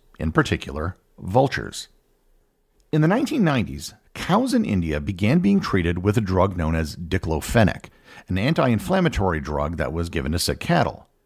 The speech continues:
It turned out that even a small amount of diclofenac was lethal to vultures.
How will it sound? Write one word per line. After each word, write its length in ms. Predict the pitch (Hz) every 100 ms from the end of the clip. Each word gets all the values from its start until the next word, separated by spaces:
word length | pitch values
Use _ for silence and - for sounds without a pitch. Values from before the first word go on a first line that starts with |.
| _ _ _ - - -
It 120 | -
turned 280 | - 254 247
out 260 | 151 82 80
that 180 | 95 -
even 260 | - 175 196
a 80 | 117
small 680 | - - 113 127 196 240
amount 380 | 143 82 - - -
of 180 | 95 80
diclofenac 720 | 151 190 190 - 82 76 -
was 220 | 98 95
lethal 520 | 92 113 175 - 76
to 100 | -
vultures. 600 | 98 110 101 65 50 -